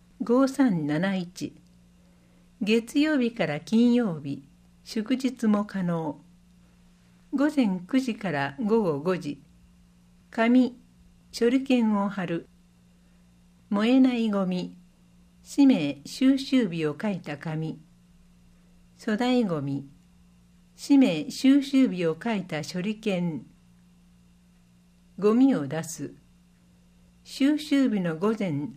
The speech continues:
八時三十分までに予約時の指定場所へ。聴覚などに障害のある方専用、ファックス、八二の八七五一。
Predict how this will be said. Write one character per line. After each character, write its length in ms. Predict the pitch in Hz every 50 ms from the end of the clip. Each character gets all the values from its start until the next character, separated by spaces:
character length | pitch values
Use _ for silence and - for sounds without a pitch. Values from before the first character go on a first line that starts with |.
| - -
八 380 | _ - - 214 214 - 269 262
時 120 | 254 233
三 280 | 233 - 247 262 254 247
十 160 | 247 277 262
分 340 | 269 - 214 196 175 165 160
ま 140 | 160 160
で 120 | 139 147 143
に 280 | 139 139 147 - - - _ _ _ _ _ _ _ _ _ _ _ _
予 120 | - 196 208
約 320 | 240 254 254 254 - 254
時 140 | 254 208 185
の 140 | 170 160 156
指 180 | 170 - -
定 280 | - 220 220 208 196 -
場 100 | 180 165
所 220 | 170 175 190 170 160
へ。 220 | 151 156 - - - _ _ _ _ _ _ _ _ _ _ _ _ _ _ - - _ _ _ _ _ _ _ _ _ _ _ _
聴 240 | - 302 302 311 294
覚 260 | - 254 233 220 214
な 140 | 190 196 190
ど 120 | 175 170
に 140 | 156 151 151
障 320 | 143 - 226 233 240 240 226
害 180 | 240 233 226
の 200 | 214 214 214 202
あ 20 | 214
る 120 | 202 196
方 260 | 196 180 156 - 156 156
専 340 | - - 196 202 208 202 196
用、 340 | 190 185 180 175 170 - - _ _ _ _ _ _ _ _ _ _ _ _ _
フ 60 | 254
ァ 80 | 254 262
ッ 60 | 262 - _
ク 120 | - 170
ス、 320 | 139 - - 139 139 139 - - _ _ _ _ _ _ _ _ - - -
八 320 | - - 208 208 - 269
二 340 | 269 269 277 262 247 214 175
の 320 | 151 143 143 135 139 - - - _ _ _ _
八 340 | - - 208 214 - 269 262
七 300 | 262 262 233 196 165 147
五 340 | 143 160 185 196 208 202
一。 480 | 196 196 175 - - - - - - -